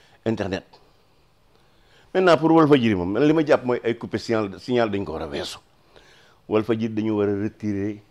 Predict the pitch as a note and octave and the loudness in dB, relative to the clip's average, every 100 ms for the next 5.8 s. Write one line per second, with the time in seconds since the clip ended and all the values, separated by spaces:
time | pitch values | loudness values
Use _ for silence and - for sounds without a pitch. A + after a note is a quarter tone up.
0 | _ _ _ _ _ _ _ _ _ _ | _ _ _ _ _ _ _ _ _ _
1 | _ _ _ _ - F#2 G2 G2 F2 G2 | _ _ _ _ -10 -6 -2 -2 -2 -4
2 | G#2 F2 - - _ _ - G2+ G2+ G2+ | -2 -4 -6 -12 _ _ -12 -4 0 4
3 | G#2+ A2+ B2 - - _ _ F#2+ - D#2+ | 4 6 6 4 0 _ _ -14 -12 -12
4 | D2+ - - _ _ _ _ _ _ _ | -14 -16 -20 _ _ _ _ _ _ _
5 | A#2 - A2 G#2 C#3 C#3 C#3+ B2+ | -16 -10 -4 2 2 4 0 0